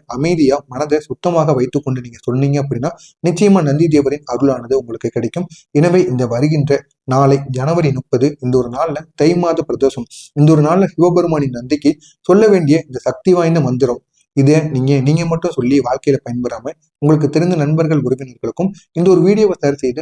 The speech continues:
அவர்களையும் இதனை பார்த்து தெரிந்து கொள்ள சொல்லுங்கள். இப்படிப்பட்ட இந்த ஒரு மந்திரத்தை நம்ம கூறும் பொழுது நம்முடைய குடும்ப தடைகள், பணவரவு, தொழில முன்னேற்றம், மன அமைதி மற்றும் எதிர்மறை சக்திகள் அனைத்துமே நம்மளை விட்டு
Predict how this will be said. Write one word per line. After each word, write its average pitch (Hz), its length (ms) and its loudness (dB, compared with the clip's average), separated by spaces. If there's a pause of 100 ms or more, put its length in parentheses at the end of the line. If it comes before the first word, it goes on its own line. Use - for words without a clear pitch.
அவர்களையும் 160 540 0
இதனை 123 280 -8
பார்த்து 120 280 -4 (140)
தெரிந்து 139 300 -2
கொள்ள 143 180 -2
சொல்லுங்கள். 113 340 -12 (420)
இப்படிப்பட்ட 175 500 2
இந்த 156 140 0
ஒரு 135 60 -2
மந்திரத்தை 180 460 0
நம்ம 131 200 -6
கூறும் 143 260 0
பொழுது 120 220 -4 (140)
நம்முடைய 120 320 -2
குடும்ப 160 300 0
தடைகள், 120 380 -2 (340)
பணவரவு, 143 540 2 (160)
தொழில 160 400 4
முன்னேற்றம், 120 520 -10 (300)
மன 160 260 2
அமைதி 160 340 4
மற்றும் 147 300 -2 (100)
எதிர்மறை 165 440 2
சக்திகள் 123 440 -6 (240)
அனைத்துமே 180 540 2
நம்மளை 120 280 -10
விட்டு 120 240 -4